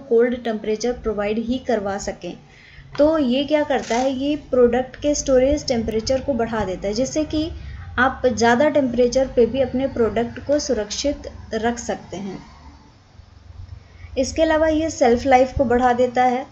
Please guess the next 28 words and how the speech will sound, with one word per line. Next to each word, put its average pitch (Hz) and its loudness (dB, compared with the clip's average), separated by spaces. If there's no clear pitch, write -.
मतलब 254 0
आपका 254 0
product 233 0
लंबे 247 0
समय 240 0
तक 262 -6
सुरक्षित 226 -2
रहेगा। 226 -2
As 240 4
well 294 6
as 302 2
minimize 269 2
the 294 0
impact 247 0
of 247 -2
temperature, 220 -2
Temperature 302 0
का 320 -4
effect 269 -4
कम 277 2
कर 233 0
देता 208 -4
है 220 -2
किसी 220 -4
भी 202 -6
product 196 -8
पे 240 -4
during 208 2